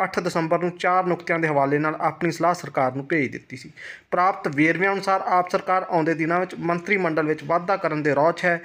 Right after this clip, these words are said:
ਜਿਸ ਵਿੱਚ ਪ੍ਰੋਫੈਸਰ ਬਲਜਿੰਦਰ ਕੌਰ ਨੂੰ ਮੰਤਰੀ ਬਣਾਏ ਜਾਣ ਦੀ ਚਰਚਾ ਵੀ ਹੈ। ਪਹਿਲੀ ਕੈਬਨਿਟ ਦਾ ਗਠਨ ਹੋਇਆ ਸੀ ਤਾਂ ਉਦੋਂ ਪ੍ਰੋਫੈਸਰ ਬਲਜਿੰਦਰ ਕੌਰ ਨੇ ਮੰਤਰੀ ਵਜੋਂ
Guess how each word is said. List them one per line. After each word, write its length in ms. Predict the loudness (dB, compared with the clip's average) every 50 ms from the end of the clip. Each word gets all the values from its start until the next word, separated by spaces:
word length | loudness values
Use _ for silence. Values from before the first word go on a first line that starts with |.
| -10 -16 -16 -14 -8
ਜਿਸ 180 | -4 -4 0 0
ਵਿੱਚ 160 | 0 -2 -2
ਪ੍ਰੋਫੈਸਰ 480 | -6 -6 -2 -2 -2 -2 0 -2 -2 0
ਬਲਜਿੰਦਰ 380 | 0 0 0 0 2 0 -2
ਕੌਰ 220 | 2 2 2 2 2
ਨੂੰ 100 | 2 0
ਮੰਤਰੀ 400 | 2 0 0 0 0 -2 -2 0
ਬਣਾਏ 280 | 0 0 0 0 0
ਜਾਣ 200 | 0 0 -2 0
ਦੀ 120 | -2 -4 -6
ਚਰਚਾ 500 | -4 -2 -2 -2 -2 -4 -4 -2 -2 -2
ਵੀ 180 | -2 -6 -8
ਹੈ। 180 | -8 -10 -10 -16 _ _ _ _ _ _ _ _ _ _ _ _ _ _ -20 -20 -20 -16 _ -2
ਪਹਿਲੀ 220 | 0 2 2 2
ਕੈਬਨਿਟ 280 | 2 2 2 0 0 0
ਦਾ 120 | 0 0
ਗਠਨ 280 | 0 0 -2 -2 0 2
ਹੋਇਆ 200 | 4 4 4 4
ਸੀ 160 | 4 2 2
ਤਾਂ 120 | 2 0 0 4 2
ਉਦੋਂ 260 | 2 4 4 2 2
ਪ੍ਰੋਫੈਸਰ 500 | 2 0 0 0 0 -2 0 0 0 2
ਬਲਜਿੰਦਰ 460 | 2 2 2 2 2 2 2 0 -2
ਕੌਰ 360 | -2 -8 0 4 4 4 4
ਨੇ 120 | 4 2 2
ਮੰਤਰੀ 340 | 2 0 -2 0 0 0
ਵਜੋਂ 260 | 0 4 4 2 2